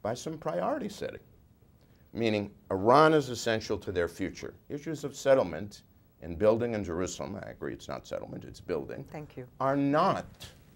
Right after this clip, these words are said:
Speaker 1: essential, are not existential issues at this particular moment for the, the state of Israel. I think it would be helpful for Israel's government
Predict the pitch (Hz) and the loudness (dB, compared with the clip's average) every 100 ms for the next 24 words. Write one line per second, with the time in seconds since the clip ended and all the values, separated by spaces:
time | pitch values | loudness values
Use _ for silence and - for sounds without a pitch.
0 | - - - 98 - 123 131 - 67 98 | -20 -20 -10 -8 -4 0 0 -2 -8 -8
1 | 156 - _ _ - 104 123 - 123 120 | -10 -16 _ _ -6 -4 -4 -4 -6 -6
2 | - - 143 180 - 135 - 95 - 104 | -12 -2 0 0 -2 -4 -4 -6 -6 -8
3 | 98 - 98 123 123 92 87 98 101 90 | -6 -6 -6 -6 -10 -16 -12 -10 -6 -6
4 | 87 - - 85 95 85 73 - 76 73 | -8 -14 -14 -2 -2 -2 -6 -10 -6 -4
5 | 71 - 73 - 69 62 58 - - - | -4 -8 -16 -8 -8 -8 -10 -10 -12 -16
6 | - - - 110 131 113 110 107 143 156 | -20 -18 -8 -2 -2 -2 -4 -8 4 4
7 | 180 - - - 101 104 110 123 113 107 | 4 -2 -6 -2 -2 0 -2 4 4 4
8 | 87 101 87 - 78 - | 6 6 6 -4 -14 -20